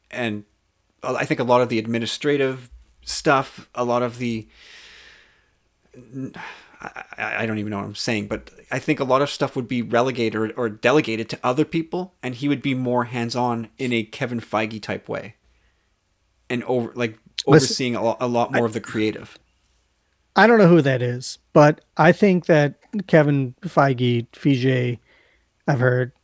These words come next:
Speaker 2: um, that that's the guy you said? I, I think he's just a guy who, um, he's read a couple of comic books. Jon Favreau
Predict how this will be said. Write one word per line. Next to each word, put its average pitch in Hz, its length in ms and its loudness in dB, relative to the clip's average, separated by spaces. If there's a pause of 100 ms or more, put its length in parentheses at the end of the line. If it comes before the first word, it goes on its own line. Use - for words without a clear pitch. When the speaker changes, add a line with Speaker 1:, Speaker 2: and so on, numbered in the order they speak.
(160)
Speaker 2:
um, 131 480 -2 (100)
that 143 200 4
that's 147 240 4
the 165 80 6
guy 160 80 8
you 170 80 8
said? 190 340 4 (640)
I, 175 260 8
I 185 40 8
think 180 240 6
he's 170 420 4
just - 180 2
a 170 60 2
guy 139 340 6
who, 123 480 4
um, 135 440 0
he's 170 200 4
read 151 140 6
a 147 40 -2
couple 151 220 2
of 143 60 -2
comic 127 260 0
books. 147 340 -2 (100)
Jon 202 260 6
Favreau 156 560 4